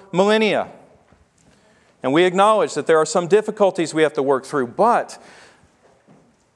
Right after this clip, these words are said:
the glorious part of that is that Jesus is the one who said, "Heaven and earth will pass away, but my word will never pass away."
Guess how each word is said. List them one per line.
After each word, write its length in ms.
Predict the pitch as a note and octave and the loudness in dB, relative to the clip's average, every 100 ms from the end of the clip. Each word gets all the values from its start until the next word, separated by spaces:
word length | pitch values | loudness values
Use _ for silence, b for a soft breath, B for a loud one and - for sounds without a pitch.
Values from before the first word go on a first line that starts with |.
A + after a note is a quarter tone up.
| _ _ _ _ _ _ _ _ _ _ _ _ _ _ _ _ _ - | _ _ _ _ _ _ _ _ _ _ _ _ _ _ _ _ _ -4
the 120 | D#3 | -4
glorious 580 | - E3 A#3 A#3+ F3 - | -2 2 4 2 0 -4
part 320 | - - A#3+ | -2 0 2
of 120 | C3+ | -2
that 400 | A#2 F#2+ G2 - _ _ _ _ _ _ _ _ _ _ _ _ _ - | -4 -4 -8 -14 _ _ _ _ _ _ _ _ _ _ _ _ _ -6
is 140 | C#3+ | -2
that 160 | F3+ D3+ | 0 -2
Jesus 600 | C3 G3 C#4 D4 C4+ B3 | -4 0 0 0 -2 -2
is 160 | A3 | -2
the 80 | A3 | 0
one 240 | F#3 F#3 E3+ | 0 0 0
who 120 | F3+ | -4
said, 320 | - D#3+ D3+ | 0 0 0
"Heaven 380 | - A3 A#3+ B3+ | 0 0 2 0
and 160 | B3 | 2
earth 260 | F#3+ F#3+ F#3+ | 2 0 0
will 80 | F#3+ | -2
pass 400 | - F#3+ F#3+ - | 0 -2 0 0
away, 320 | F3+ E3 E3+ | 0 2 2
but 220 | D3 D#3+ | 0 0
my 260 | D#3 F3 G#3 | 2 0 0
word 460 | E3+ F#3+ G3 F#3+ | 0 2 2 0
will 200 | D#3 F#3 | 0 0
never 400 | F#3+ F3+ F#3 F3 | 0 0 0 0
pass 300 | D#3 C#3 A2+ | -4 -4 -6
away." 220 | A2 G2 | -10 -16